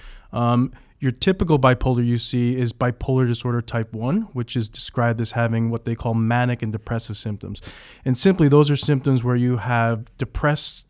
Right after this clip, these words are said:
symptoms of, like, feeling down, not getting out of bed, and then it's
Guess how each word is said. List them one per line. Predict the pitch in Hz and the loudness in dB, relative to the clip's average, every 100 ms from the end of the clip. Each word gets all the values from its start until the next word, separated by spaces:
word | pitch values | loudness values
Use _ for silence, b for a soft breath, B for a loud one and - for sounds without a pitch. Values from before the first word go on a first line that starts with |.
| - | -14
symptoms | - 156 156 151 147 135 | -4 -2 0 2 2 2
of, | 120 113 | 0 -2
like, | 110 | -4
feeling | - - 113 113 | -4 -4 -2 -2
down, | 127 156 151 147 139 135 | 0 2 4 4 4 2
not | 117 110 | 0 -2
getting | 117 110 | -4 -2
out | 110 | -2
of | 113 | -2
bed, | 123 131 123 120 B B B - | 0 0 0 -4 B B B -4
and | 131 131 | 0 2
then | 131 135 - | 2 0 -2
it's | 131 - - | -8 -8 -14